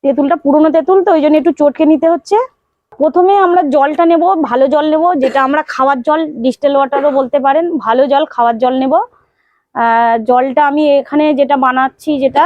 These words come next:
দু লিটার জল নিয়েছি, এর মধ্যে যেটা ফুটছে দেখতে পাচ্ছেন, এটা দু লিটার জল আছে। আর তেঁতুল নিয়েছি আড়াইশো থেকে তিনশো গ্রাম তেঁতুল আছে। এই তেঁতুলটা আছে আড়াইশো থেকে তিনশো গ্রাম, কিন্তু এর মধ্যেও কিছুটা জল রয়েছে, মিশিয়ে জলটা দিয়ে আর কি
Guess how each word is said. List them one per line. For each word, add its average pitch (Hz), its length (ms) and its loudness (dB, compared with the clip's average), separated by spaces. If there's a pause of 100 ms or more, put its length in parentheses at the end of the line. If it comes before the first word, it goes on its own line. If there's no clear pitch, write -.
(140)
দু 262 200 -2
লিটার 269 420 0
জল 254 220 0
নিয়েছি, 277 320 -2
এর 262 140 0
মধ্যে 262 240 -2
যেটা 269 160 0 (120)
ফুটছে 302 300 -4
দেখতে - 220 -2
পাচ্ছেন, 269 260 -4
এটা 269 140 -2
দু 247 160 -4
লিটার 277 320 -2
জল 240 240 0
আছে। 226 260 0 (800)
আর 247 240 2
তেঁতুল 277 460 0
নিয়েছি 339 400 2
আড়াইশো 285 380 2
থেকে 330 240 0
তিনশো 302 380 2
গ্রাম 294 200 0
তেঁতুল 285 360 0
আছে। 285 280 0 (1300)
এই 262 120 2
তেঁতুলটা 269 500 0
আছে 285 160 0
আড়াইশো 254 500 -2
থেকে 294 220 0
তিনশো 277 360 0
গ্রাম, 311 300 0
কিন্তু 285 240 -2
এর 277 120 2
মধ্যেও 277 340 0
কিছুটা 294 260 0
জল 254 340 0
রয়েছে, 302 320 2
মিশিয়ে 285 400 0 (100)
জলটা 269 280 0
দিয়ে 277 220 0
আর 285 100 0
কি 302 120 -6